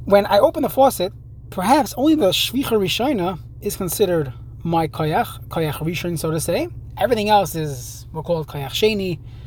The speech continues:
grama, beyond my initial action, and therefore, maybe that's not considered my maisa for the remaining water that gets heated up. So it could be the first initial burst was done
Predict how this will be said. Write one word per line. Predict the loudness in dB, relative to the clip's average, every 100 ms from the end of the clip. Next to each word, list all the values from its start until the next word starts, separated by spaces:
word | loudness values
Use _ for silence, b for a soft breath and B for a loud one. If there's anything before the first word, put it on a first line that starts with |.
| B
grama, | -2 2 4 2
beyond | 0 -2 0 0 -2 -6 -10 B B B
my | -2 0
initial | 0 0 -2 0 2 0 -8 -14 -14 -14 -14 -12 2
action, | 4 4 -2 -6 -8 -12 B B B B -12
and | -4 -2 -2 -2 0
therefore, | 0 0 0 0 2 0 -6 -14 -8
maybe | -4 -2
that's | -2 -2
not | -6
considered | -6 -4 -2
my | -2 -2
maisa | -2 -4 -4 -2 -2 -4 -10 -16 -16 -14 -14 -12
for | -8 -4
the | 0 0 0 -2
remaining | -2 0 0 0 0 -2 -4 -10 -14 -14 -14 -14 -14 -14 -12
water | 0 8 8 6
that | -2 -4
gets | -6
heated | -6 -6 -4
up. | -4 -6
So | -4
it |
could | -2
be | -2
the | -2
first | -4 -2 -2 -4 -14 B B B
initial | -4 -2 0
burst | 2 4 4 2
was | -4 -2
done | 0 0 -2